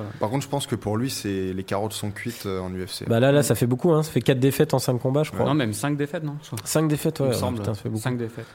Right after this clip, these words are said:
Speaker 2: Après,
Speaker 3: Mais
Speaker 2: il a
Speaker 3: je
Speaker 2: pas
Speaker 3: pense
Speaker 2: été
Speaker 3: que
Speaker 2: servi, hein. Ils lui ont
Speaker 1: Non,
Speaker 2: donné
Speaker 1: c'est vrai
Speaker 2: que
Speaker 1: qu'il
Speaker 2: du
Speaker 1: a
Speaker 2: lourd,
Speaker 1: pas
Speaker 2: hein.
Speaker 1: été servi du
Speaker 3: C'est
Speaker 1: tout.
Speaker 3: ça. Mais je pense qu'à l'U F C, en fait, c'est pas vraiment le nombre de défaites qui fait que tu vas être, euh, c'est ce que
Speaker 2: C'est vrai que c'est
Speaker 3: t'acceptes ou
Speaker 2: cinq
Speaker 3: pas les
Speaker 2: défaites, c'est
Speaker 3: combats.
Speaker 2: ça, t'as
Speaker 3: Ouais.
Speaker 2: raison.
Speaker 3: Si t'acceptes ou pas les combats. Et comme lui, il v-, il vient de, du teuf, je crois, non ?
Speaker 2: Bah, je
Speaker 1: Euh,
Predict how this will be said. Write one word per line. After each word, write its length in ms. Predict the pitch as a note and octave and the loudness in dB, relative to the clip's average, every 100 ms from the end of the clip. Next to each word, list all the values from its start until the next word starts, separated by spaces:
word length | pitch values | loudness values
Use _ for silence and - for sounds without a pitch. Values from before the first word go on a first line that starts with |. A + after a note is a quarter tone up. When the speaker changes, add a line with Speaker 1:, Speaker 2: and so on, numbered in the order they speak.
| - | 0
Speaker 2:
Après, 140 | C3 | 4
Speaker 3:
Mais 80 | F#3+ | 6
Speaker 2:
il 80 | C#3+ | 8
a 20 | |
Speaker 3:
je 60 | C3 | 6
Speaker 2:
pas 60 | |
Speaker 3:
pense 60 | C#3 | 6
Speaker 2:
été 80 | D3 | 6
Speaker 3:
que 60 | |
Speaker 2:
servi, 280 | C#3 D#3+ F3 | 6 6 6
hein. 320 | D#3+ D#3 C3 | 6 6 4
Ils 100 | A#2 | 4
lui 80 | A2+ | 4
ont 40 | A#2 | 4
Speaker 1:
Non, 60 | |
Speaker 2:
donné 80 | A2+ | 4
Speaker 1:
c'est 60 | A#2+ | 4
vrai 80 | C#3 | 4
Speaker 2:
que 40 | |
Speaker 1:
qu'il 60 | C3+ | 4
Speaker 2:
du 60 | - | 4
Speaker 1:
a 20 | |
Speaker 2:
lourd, 120 | D#3+ | 4
Speaker 1:
pas 40 | |
Speaker 2:
hein. 60 | B2+ | 4
Speaker 1:
été 100 | A2 | 2
servi 300 | G2+ G#2 G#2+ | 0 -2 -2
du 100 | G2+ | -6
Speaker 3:
C'est 60 | G#2+ | -6
Speaker 1:
tout. 60 | |
Speaker 3:
ça. 160 | F#2+ A2+ - - B2+ | -6 -6 -8 -8 -4
Mais 80 | |
je 60 | A#2+ | -2
pense 160 | D#3 D3 | -2 0
qu'à 80 | |
l'U 200 | B2 A#2+ | 0 0
F 40 | A#2 | 0
C, 100 | D3 | 0
en 80 | C#3 | 0
fait, 160 | C#3+ | -2
c'est 80 | - | -4
pas 140 | A#2 | -2
vraiment 280 | A2+ A#2 B2 | 0 0 0
le 120 | B2+ A#2+ | 0 0
nombre 240 | B2 B2+ | 0 0
de 80 | B2 | -2
défaites 320 | A#2 A2+ B2+ | -4 -4 -6
qui 140 | - | -6
fait 140 | A2 A#2+ | -10 -10
que 40 | |
tu 80 | - | -6
vas 60 | A2 | -6
être, 160 | G#2+ | -6
euh, 240 | A2 G#2 G#2+ | -6 -6 -6
c'est 180 | G#2 B2+ | -4 -4
ce 80 | A2 | 2
que 60 | |
Speaker 2:
C'est 60 | D3+ | 4
vrai 100 | F3 | 6
que 60 | F#3 | 6
c'est 60 | |
Speaker 3:
t'acceptes 220 | D3+ D#3 | 4 4
ou 20 | C#3+ | 4
Speaker 2:
cinq 20 | |
Speaker 3:
pas 100 | C#3+ | 4
les 80 | C3+ | 4
Speaker 2:
défaites, 140 | C3+ | 2
c'est 60 | B2 | 2
Speaker 3:
combats. 160 | A#2+ | 2
Speaker 2:
ça, 60 | G#2+ | 2
t'as 80 | G#2 | 2
Speaker 3:
Ouais. 60 | |
Speaker 2:
raison. 160 | A2 G#2+ - - | 0 -4 -8 -14
Speaker 3:
Si 140 | - | -4
t'acceptes 380 | D3 D3 D3+ C3+ | -2 0 0 -2
ou 40 | C3+ | 0
pas 120 | C3+ | 2
les 100 | C3 | 2
combats. 300 | C3+ B2+ B2+ | 0 -2 -2
Et 80 | A#2+ | -2
comme 180 | C3 C3 | 0 0
lui, 180 | C#3+ | 0
il 40 | C3+ | 0
v-, 160 | A#2+ - | -4 -6
il 80 | A#2+ | -6
vient 180 | B2 B2 | -4 -2
de, 600 | A#2 A2 G#2+ G#2 G#2 G#2 - - - | -2 -2 -2 -2 -4 -6 -10 -18 -16
du 100 | A2 | -10
teuf, 200 | E3 - | -10 -10
je 60 | |
crois, 140 | - G#2+ | -10 -8
non ? 100 | C3 - _ - - - - - - | -10 -14 _ -20 -20 -20 -20 -10 2
Speaker 2:
Bah, 80 | C#3+ | 4
je 120 | |
Speaker 1:
Euh, 40 | A2+ | 4